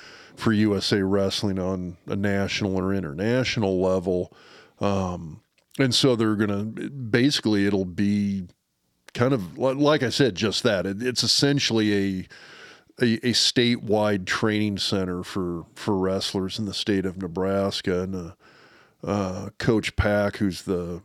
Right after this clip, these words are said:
head wrestling coach down at Southeast Community College, and they've got, the wrestling is down on the Beatrice campus, but they're gonna,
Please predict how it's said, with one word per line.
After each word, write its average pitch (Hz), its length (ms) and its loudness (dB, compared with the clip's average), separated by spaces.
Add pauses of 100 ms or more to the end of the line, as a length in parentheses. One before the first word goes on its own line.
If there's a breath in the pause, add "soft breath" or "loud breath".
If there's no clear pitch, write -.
(120)
head 107 180 0
wrestling 95 460 -2
coach 92 320 -2
down 95 220 -4
at - 100 -10
Southeast 98 520 -2
Community 95 440 -4
College, 87 680 -4 (520 loud breath)
and 107 120 2
they've 110 160 2
got, 98 260 2
the 101 100 0
wrestling 101 480 0
is 85 100 -6
down 95 220 -2
on 87 80 -8
the 87 80 -12
Beatrice 92 640 -4
campus, 90 500 -10
but - 200 -4 (120)
they're 104 280 -2
gonna, 90 320 -6